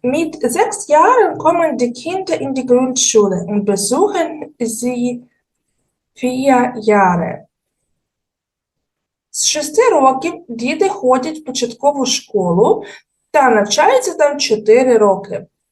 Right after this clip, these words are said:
Die fünfte und die sechste Klasse nennt man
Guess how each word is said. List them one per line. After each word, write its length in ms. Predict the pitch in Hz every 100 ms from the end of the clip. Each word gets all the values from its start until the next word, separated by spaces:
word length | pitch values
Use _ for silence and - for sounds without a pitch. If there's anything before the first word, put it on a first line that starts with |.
| -
Die 180 | 208 214
fünfte 420 | 262 480 587 - 240
und 120 | 226
die 80 | 233
sechste 460 | 220 269 - - 220
Klasse 640 | 220 208 170 175 - 311 - - - -
nennt 340 | 311 494 349
man 300 | 262 320 403